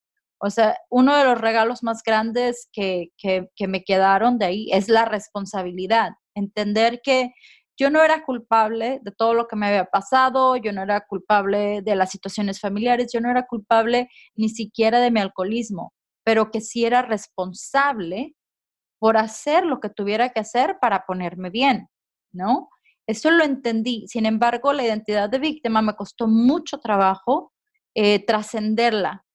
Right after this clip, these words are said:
porque sucede que, eh, en México, por malas decisiones, situaciones, eh, unas que pudimos controlar, otras que no. Eh, perdimos todo, perdimos todo en México.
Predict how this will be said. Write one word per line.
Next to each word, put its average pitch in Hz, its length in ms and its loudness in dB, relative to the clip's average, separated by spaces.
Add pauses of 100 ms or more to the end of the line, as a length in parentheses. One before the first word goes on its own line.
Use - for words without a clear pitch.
(360)
porque 240 720 2 (100)
sucede 311 640 -2
que, 277 500 2
eh, 220 400 0
en 240 220 0
México, 269 720 -2 (400)
por 311 180 2
malas 339 360 2
decisiones, 294 880 2
situaciones, 277 1000 -2 (300)
eh, 233 800 4 (200)
unas 294 600 0
que 254 100 -2
pudimos 262 480 0
controlar, 233 500 0
otras 247 340 -2
que 214 140 -6
no. 220 400 -2 (320)
Eh, 220 460 4 (140)
perdimos 262 540 0
todo, 208 440 0
perdimos 220 480 -4
todo 254 540 6
en 214 200 -2
México. 285 760 0